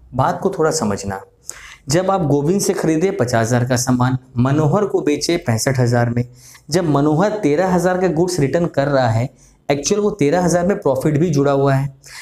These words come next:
लेकिन जब आप वही सामान गोविंद को लौटाएंगे तो उसका value तेरह हज़ार नहीं होगा, क्योंकि तेरह हज़ार से कम होगा, क्योंकि गोविंद वाले पैस-, सामान को मैंने profit जोड़ के, देख रहे हो, फिफ्टी से सिक्सटी फ़ाइव करके बेचा था। तो जब इसका entry पहले हम लोग कर लेते हैं,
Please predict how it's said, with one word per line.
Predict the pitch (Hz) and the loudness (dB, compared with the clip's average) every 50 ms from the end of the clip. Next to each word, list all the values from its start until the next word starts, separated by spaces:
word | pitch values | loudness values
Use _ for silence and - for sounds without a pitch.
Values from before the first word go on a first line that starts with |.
| - - 175 | -8 -4 -2
लेकिन | 170 185 214 - | 0 0 0 0
जब | 214 208 208 | 0 0 0
आप | 185 202 - 165 | 0 0 0 0
वही | 147 156 202 214 | 0 2 0 0
सामान | - 190 180 190 196 196 170 139 | 0 0 2 2 2 2 2 2
गोविंद | 143 139 139 175 208 220 214 | 2 2 2 2 0 0 2
को | 190 | 0
लौटाएंगे | 156 135 120 120 120 117 117 120 139 165 | 0 0 0 0 0 0 0 0 0 0
तो | 170 - 175 | 0 -2 -4
उसका | - 156 - - - 180 | -4 -6 -6 -4 -2 0
value | 170 175 190 190 | 2 2 2 0
तेरह | 185 - 160 160 175 175 | 0 0 0 2 2 0
हज़ार | 165 160 180 175 | 2 2 2 2
नहीं | 175 170 190 226 202 | 2 2 2 2 2
होगा, | 170 139 - 107 101 - _ _ _ - _ _ | 2 0 0 -2 -6 -8 _ _ _ -20 _ _
क्योंकि | - 151 151 180 | -2 0 0 0
तेरह | 175 - 147 147 160 165 | 0 0 0 2 2 2
हज़ार | 165 160 170 175 | 2 2 2 0
से | 170 - 190 185 | 0 -2 -2 -2
कम | 202 220 220 | 0 0 0
होगा, | 190 160 147 135 | 0 2 2 2
क्योंकि | 143 160 156 - 185 | 0 0 0 0 -2
गोविंद | 156 139 135 135 135 175 208 214 185 | -2 0 0 2 2 2 2 2 2
वाले | 160 156 147 151 170 | 2 2 2 2 0
पैस-, | 165 - - 127 120 117 - - | 0 0 0 0 0 0 -2 -2
सामान | - 131 127 127 127 123 123 120 | 0 0 2 2 2 2 2 2
को | 127 147 208 220 - - - - - - - 135 | 2 0 -2 -2 -4 -10 -20 -20 -20 -8 -4 -2
मैंने | 170 160 175 175 | 0 2 0 0
profit | 175 - 143 131 131 135 - 202 170 | 0 2 0 0 2 2 0 0 0
जोड़ | 139 139 143 120 117 | 0 0 0 2 2
के, | 127 | 2
देख | 151 202 269 | 2 2 2
रहे | 294 220 | 0 0
हो, | - | 0
फिफ्टी | - 156 143 - - 190 185 | -2 -4 -2 -2 -2 -2 -2
से | - 170 | -2 -2
सिक्सटी | 165 156 - - 185 | -2 -4 -4 -2 -2
फ़ाइव | 175 - 170 175 175 | -2 0 0 0 0
करके | 185 175 160 160 | -2 0 0 0
बेचा | 135 127 113 120 117 104 | 0 0 0 0 0 -2
था। | - - 101 - _ _ _ - - - - - - - - | -2 -4 -12 -18 _ _ _ -20 -18 -18 -18 -20 -10 -6 -4
तो | 170 | -2
जब | 143 190 208 202 | 0 0 -2 0
इसका | 202 175 - - - 202 | 0 -2 -2 0 -2 -2
entry | - - 147 143 143 143 220 | -2 0 0 0 0 0 0
पहले | 180 175 165 | 0 0 0
हम | 170 170 | 2 2
लोग | 165 160 - | 2 0 0
कर | 139 120 | 0 0
लेते | 117 110 110 110 113 113 | 2 0 0 0 0 0
हैं, | 127 175 - | 0 0 -2